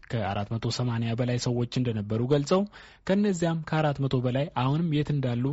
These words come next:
የሚታወቅ የለም ሲል ተናግረዋል። የስደተኞች ተወካዩ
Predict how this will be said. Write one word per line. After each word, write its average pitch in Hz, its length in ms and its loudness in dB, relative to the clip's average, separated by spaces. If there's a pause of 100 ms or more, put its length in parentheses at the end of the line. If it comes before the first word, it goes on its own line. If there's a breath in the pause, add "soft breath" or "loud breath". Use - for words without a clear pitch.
(140)
የሚታወቅ 139 580 2
የለም 113 340 -2
ሲል 117 200 -4 (160)
ተናግረዋል። 131 540 0 (420)
የስደተኞች 160 720 0
ተወካዩ 143 460 2